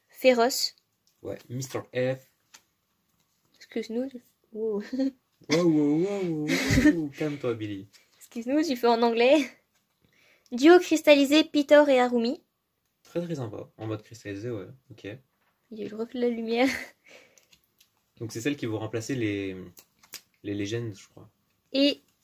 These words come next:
Speaker 1: le sorcier au crâne ultra. Voilà.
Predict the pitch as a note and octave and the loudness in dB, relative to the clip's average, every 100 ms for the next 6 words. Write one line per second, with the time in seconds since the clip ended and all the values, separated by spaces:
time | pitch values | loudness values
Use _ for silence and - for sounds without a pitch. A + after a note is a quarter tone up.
0 | _ _ _ _ _ _ _ _ _ _ | _ _ _ _ _ _ _ _ _ _
1 | - B3 B3 C#4 - E4 C#4+ - D4 D4 | -2 0 4 2 4 4 4 4 4 4
2 | C4 B3 - A#3 - _ _ _ _ _ | 2 -2 -2 -2 -4 _ _ _ _ _
3 | _ _ _ _ - A3 G#3+ | _ _ _ _ -12 -10 -10